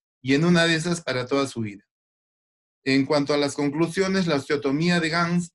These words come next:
es la cirugía de elección cuando se encuentra displasia residual de la cadera. En nuestros casos hubo una mejoría del dolor, de la marcha y de la movilidad en todos los casos operados.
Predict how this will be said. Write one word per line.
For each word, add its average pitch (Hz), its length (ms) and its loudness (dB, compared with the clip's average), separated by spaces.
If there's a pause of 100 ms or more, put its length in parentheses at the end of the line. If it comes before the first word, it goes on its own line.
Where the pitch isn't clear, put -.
es 185 320 2
la 165 160 2
cirugía 151 460 -2
de 156 60 0
elección 147 520 -4
cuando 123 280 -6
se 117 100 -12
encuentra 147 640 -4 (500)
displasia 135 580 -2
residual 127 440 -4
de 131 80 -2
la 120 120 -4
cadera. 160 440 -4 (1500)
En 139 200 2
nuestros 139 360 0
casos 185 540 -4
hubo 156 240 2
una 151 240 0
mejoría 151 580 -2
del 143 180 0
dolor, 147 500 -2 (300)
de 127 140 -6
la 123 120 -6
marcha 147 480 -4
y 151 60 -2
de 131 140 -4
la 120 100 -4
movilidad 117 680 -4
en 117 320 -6
todos 175 380 2
los 143 200 -2
casos 143 340 -8
operados. 127 600 -8